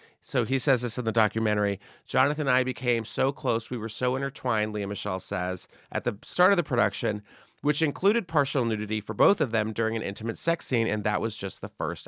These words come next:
act." So things got so comfortable between the two of them, and remains that way to this day, uh, <laughs> that they're still friends, that she literally show-, showed him her whole vagina. She said, "I confirmed that." He, uh,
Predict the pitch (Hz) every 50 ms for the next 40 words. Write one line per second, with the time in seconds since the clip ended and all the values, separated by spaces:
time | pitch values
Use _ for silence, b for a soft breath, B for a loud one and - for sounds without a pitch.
0 | - - 101 110 95 - - - - - 127 110 104 b b b b b b _
1 | 156 151 160 151 - 151 131 - - - 160 170 196 - - - - 180 175 165
2 | - 170 143 143 127 123 120 - - 151 156 160 160 147 139 - 143 120 113 104
3 | 98 101 98 98 101 104 117 - - 107 107 110 110 117 123 135 143 147 139 143
4 | 139 131 117 135 135 139 - 156 151 139 160 156 151 - - - 135 117 104 101
5 | 95 101 117 127 b b b b b b b b b - 196 117 113 110 107 104
6 | 107 104 - - _ _ _ - - 107 - 113 107 - - 123 131 139 - -
7 | 117 101 95 101 101 101 - - 127 - - - - 151 143 139 139 147 151 160
8 | 170 180 185 170 - - - 170 160 156 156 156 156 - - - - - 180 190
9 | 196 160 139 156 135 127 127 127 127 123 113 _ _ - 135 131 123 - - 135
10 | 127 123 123 117 117 117 101 - 107 98 95 90 85 67 53 - - _ _ _
11 | _ _ _ _ _ - - 139 131 - 143 120 113 110 - - 127 117 - 151
12 | 151 160 175 175 165 170 165 165 165 165 160 - b b b b b b b b
13 | b _ - - _ - 113 110 107 104 98